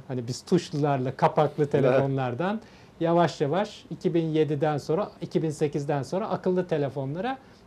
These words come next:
Speaker 1: geçiş olan süreci yaşadık. Ama o vakte kadar, yani iki bin sekiz,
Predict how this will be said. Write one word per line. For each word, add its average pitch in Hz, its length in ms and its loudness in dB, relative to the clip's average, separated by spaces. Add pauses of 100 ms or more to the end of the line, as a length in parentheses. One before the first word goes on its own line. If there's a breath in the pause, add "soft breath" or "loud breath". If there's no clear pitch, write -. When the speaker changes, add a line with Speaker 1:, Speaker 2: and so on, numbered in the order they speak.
(600)
Speaker 1:
geçiş 185 320 2
olan 170 240 2
süreci 147 400 -2
yaşadık. - 400 -10
Ama 139 200 -10
o 196 180 0
vakte 170 360 0
kadar, 135 340 -6 (160)
yani 131 160 -12
iki 147 220 -8
bin 156 60 -6
sekiz, 151 580 -10